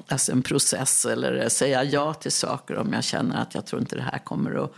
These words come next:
överhuvudtaget fungera från början. Att,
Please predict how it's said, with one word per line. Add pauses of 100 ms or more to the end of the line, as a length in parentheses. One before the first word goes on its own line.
(300)
överhuvudtaget
fungera
från
början. (920)
Att,